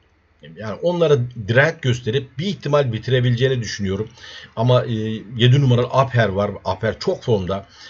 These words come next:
E, i-, ama, e, bu piste ilk kez çıkacak arkadaşlar. Yarın düm direkt çıkabilir ama ben bu piste, e, nasıl çık-, her safkan koşamıyor. Hafif pist olduğu için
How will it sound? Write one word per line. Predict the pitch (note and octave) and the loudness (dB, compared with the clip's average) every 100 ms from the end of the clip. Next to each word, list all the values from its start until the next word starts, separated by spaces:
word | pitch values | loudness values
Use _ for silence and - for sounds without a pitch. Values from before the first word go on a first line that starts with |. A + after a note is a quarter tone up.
| - E2+ | -12 -4
E, | F2 | -4
i-, | F2+ - A#2+ B2 | -4 -4 -4 -2
ama, | G#2 G2 F#2 F#2+ | -2 0 -2 -8
e, | F2 F2+ F2 | -10 -8 0
bu | C#3 E3+ | 0 0
piste | E3 - A#2 | -4 -2 -2
ilk | B2 | -2
kez | A#2+ - | -4 -4
çıkacak | F#2 G2+ F#2 | -4 -4 -2
arkadaşlar. | E2+ F2 F2 - G#2+ - - - _ _ | -4 -4 -6 -4 -6 -6 -16 -20 _ _
Yarın | A2+ C3 C3 A#2 | 4 4 6 4
düm | B2+ E3 | 4 4
direkt | C3 B2 B2 | 2 0 -2
çıkabilir | - A#2+ A#2 B2+ | 0 0 2 0
ama | A#2 A2+ G#2+ | 0 -2 0
ben | A2+ | 0
bu | A#2+ | 0
piste, | A#2+ G2+ - | -2 -8 -2
e, | G#2+ G#2 A2 F#2 F2+ F#2 - - | -2 -2 -8 -8 -8 -10 -12 -2
nasıl | C3 A#2+ A#2+ | -2 -2 -6
çık-, | F#2 | -8
her | F2 C#3 | -4 -2
safkan | A#2 G2+ G#2+ G2 | -2 -2 -2 -4
koşamıyor. | F#2+ F2 B2+ A2 F2 | -6 0 2 2 0
Hafif | - G2+ D3 | -4 -8 -8
pist | A2+ - | -10 -8
olduğu | G2+ A2 | -6 -4
için | B2 G#2 | -4 -6